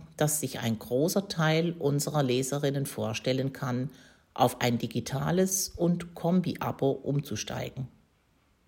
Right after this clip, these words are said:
Wir wissen aber auch, dass wir sie mit unserem Produkt noch überzeugen müssen und hoffen,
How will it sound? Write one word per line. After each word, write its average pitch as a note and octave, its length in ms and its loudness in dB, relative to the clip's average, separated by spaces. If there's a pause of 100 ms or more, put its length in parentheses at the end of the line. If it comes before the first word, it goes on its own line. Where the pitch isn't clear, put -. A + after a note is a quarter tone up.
(720)
Wir B2+ 140 6
wissen B2+ 240 2
aber - 280 -2
auch, C#3+ 580 2
dass - 260 -2
wir C3+ 140 2
sie E3+ 400 4
mit D#3+ 240 2
unserem D3 400 0
Produkt - 640 -2
noch F3 160 0
überzeugen E3+ 640 2
müssen C3+ 400 2 (640)
und D#3+ 200 4
hoffen, E3 460 4